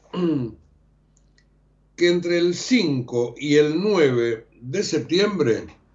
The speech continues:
él había retirado, había hecho ciento setenta y siete extracciones por un total de veintisiete millones de pesos.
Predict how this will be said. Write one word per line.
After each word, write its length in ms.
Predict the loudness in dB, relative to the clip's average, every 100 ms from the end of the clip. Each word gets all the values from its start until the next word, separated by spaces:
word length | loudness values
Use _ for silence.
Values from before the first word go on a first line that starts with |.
| _ _ _ _ _ _
él 160 | 0 4
había 260 | 4 4 2
retirado, 800 | 2 2 2 6 6 4 -2 -12 _ _ _ _ _ _
había 300 | 0 4 4
hecho 240 | 2 -2 -4
ciento 480 | -2 -2 -2 -2 -6
setenta 640 | -4 -6 -4 -4 -2 0
y 80 | 0
siete 400 | 0 -2 0 0
extracciones 880 | 0 0 -2 4 6 6 2 -4 -10 -20 _ _ _ _
por 160 | 2 4
un 160 | 4
total 360 | 2 2 4 4
de 100 | 4
veintisiete 880 | 4 2 -2 -2 -2 -2 -2 -6 -4
millones 540 | -4 -2 0 0 0
de 60 | -2
pesos. 640 | -8 -10 -12 -18 -20 -20